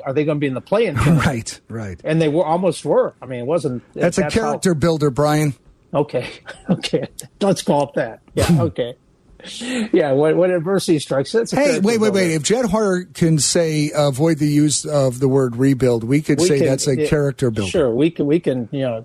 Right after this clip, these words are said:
Speaker 1: "Don't you know what on my leg and tell me it's raining?" Okay, but yeah, you, we can dress it up any way you want. It's a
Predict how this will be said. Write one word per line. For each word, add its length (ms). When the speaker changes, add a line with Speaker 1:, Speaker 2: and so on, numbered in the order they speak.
Speaker 1:
"Don't 240
you 160
know 100
what 160
on 80
my 100
leg 220
and 100
tell 180
me 100
it's 120
raining?" 360
Okay, 300
but 160
yeah, 160
you, 200
we 120
can 100
dress 240
it 80
up 160
any 120
way 180
you 80
want. 260
It's 120
a 160